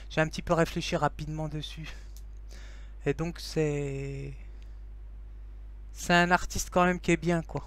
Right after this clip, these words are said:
Enfin qui est bien, qui est, qui, qui est quand même, euh, dans un rapport, euh, euh, détaché du corps. Parce que le, le, le sculpteur, je, on va dire, moi, pour moi, le sculpteur, c'est quelqu'un qui va,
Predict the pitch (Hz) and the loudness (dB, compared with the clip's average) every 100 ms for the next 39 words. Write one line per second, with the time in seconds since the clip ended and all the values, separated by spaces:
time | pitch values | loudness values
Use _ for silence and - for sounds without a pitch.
0 | - - 156 - 147 151 151 - 143 135 | -4 2 2 4 0 0 -2 0 0 0
1 | 120 - - - - - - - - - | -4 -10 -12 -12 -12 -12 -12 -12 -12 -12
2 | - - - - - 156 143 - 165 160 | -12 -12 -12 -12 -6 -4 -4 0 0 4
3 | 160 170 160 147 139 135 135 131 131 131 | 6 6 4 4 4 4 2 0 0 -2
4 | 123 127 123 147 147 160 170 - 175 156 | -4 -6 0 2 4 6 6 6 4 4
5 | 139 135 135 131 123 - - - - - | 4 2 0 -4 -6 -10 -12 -12 -12 -12
6 | - - - - - - 123 127 131 160 | -12 -12 -12 -12 -12 -10 -8 -6 0 2
7 | 165 175 - 160 170 - 160 - - - | 6 6 4 -4 -4 0 0 -2 -10 -12
8 | - - - - - - 160 156 160 151 | -12 -12 -10 -4 -4 0 2 4 4 4
9 | 147 117 143 156 - 156 208 190 143 143 | 2 0 0 -4 -6 -2 4 6 4 0
10 | 123 131 147 147 156 185 175 170 151 139 | -2 -2 4 4 4 2 2 0 -2 0
11 | 180 175 - - - - 175 - 156 156 | 0 0 -2 -8 -4 -2 -2 -2 0 0
12 | - 160 - 147 143 | 0 -4 -2 4 4